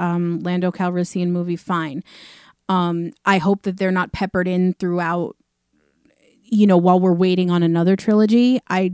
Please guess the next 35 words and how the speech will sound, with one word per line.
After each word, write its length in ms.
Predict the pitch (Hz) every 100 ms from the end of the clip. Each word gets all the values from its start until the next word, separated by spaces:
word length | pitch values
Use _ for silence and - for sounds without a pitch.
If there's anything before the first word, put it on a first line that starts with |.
| -
I 100 | 165
hope 220 | 160 185
that 120 | 185
they 100 | 180
pump 220 | - 185
the 100 | -
brakes 280 | 180 180 180
on 120 | 170 -
everything. 760 | 180 175 196 208 233 254 294 - _ - - _ _
Um, 500 | 190 185 175 175 170 - _ _ _ _ _ _ - _ -
but 260 | 202 208 - -
yeah, 280 | 214 254 262
I 120 | 180
mean, 300 | 190 190 180
why, 340 | - 175 196 220
why 200 | 202 220
not 240 | 214 208
keep 220 | - 185 165
it 100 | -
going? 300 | 165 160 170
There's 180 | 180
just 220 | - 196 -
so 200 | 196 202
many 460 | 208 196 185 175 - _
stories 480 | - - 202 190 196
that 120 | -
you 120 | - 180
can 180 | 196
tell, 320 | 180 190 185 185
and 100 | 175
it's 140 | 175
such 180 | 196 -
a 60 |
big 220 | 180 180 170
universe. 560 | 185 175 175 165 -